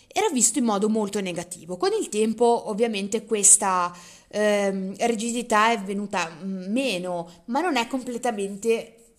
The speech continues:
decaduta, quindi si è attenuata, scusate, non è venuta meno, non è però completamente decaduta. Gli stereotipi, compresi quelli di genere, sono duri a morire, questo poi lo vedremo in un episodio dedicato.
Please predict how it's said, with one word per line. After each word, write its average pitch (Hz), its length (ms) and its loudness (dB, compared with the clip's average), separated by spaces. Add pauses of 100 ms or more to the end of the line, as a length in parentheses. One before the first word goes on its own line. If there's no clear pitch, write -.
(120)
decaduta, 208 580 -6
quindi 208 180 -2
si 214 60 0
è 202 40 -4
attenuata, 190 520 -4
scusate, 170 400 -10
non 175 120 -10
è 156 80 -10
venuta - 300 -16
meno, 160 240 -12
non 202 140 -8
è 214 120 -4 (460)
però 214 160 -2
completamente 190 560 -4
decaduta. - 560 -12 (1200)
Gli 403 140 4
stereotipi, 220 800 6
compresi 226 500 8
quelli 214 200 2
di 190 140 -10
genere, 196 440 2
sono 285 280 6
duri 214 280 2
a 202 40 2
morire, 202 460 0
questo - 300 4
poi 240 140 4
lo 240 60 4
vedremo 226 480 2
in 214 220 0
un 214 120 -2
episodio 214 680 6
dedicato. 196 960 -4